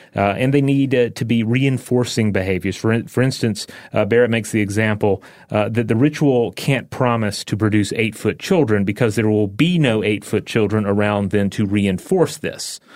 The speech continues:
Um, now, rituals that promise happiness,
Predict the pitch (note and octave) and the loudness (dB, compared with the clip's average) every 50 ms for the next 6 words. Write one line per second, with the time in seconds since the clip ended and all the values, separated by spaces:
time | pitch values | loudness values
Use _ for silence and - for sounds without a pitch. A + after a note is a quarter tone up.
0 | - - - - - - - G2+ G2+ G2 F#2+ F#2 F#2 F2+ - A2 A2 G2+ G2 F#2+ | -20 -20 -20 -20 -20 -6 -2 0 0 2 0 -2 -4 -4 -2 -2 0 0 0 0
1 | A2 A#2 A#2 - A2+ G#2+ G#2 G#2+ G#2+ - - - A2 G2+ F#2+ F2+ F2 - - - | 0 -2 0 0 0 0 0 -2 -4 -8 -4 -4 -2 -2 -2 -4 -8 -10 -8 -4
2 | - C#3+ D#3 - F3+ D#3+ D#3+ E3 E3 - - - - | -2 -2 -2 0 0 0 0 0 -2 -4 -8 -14 -14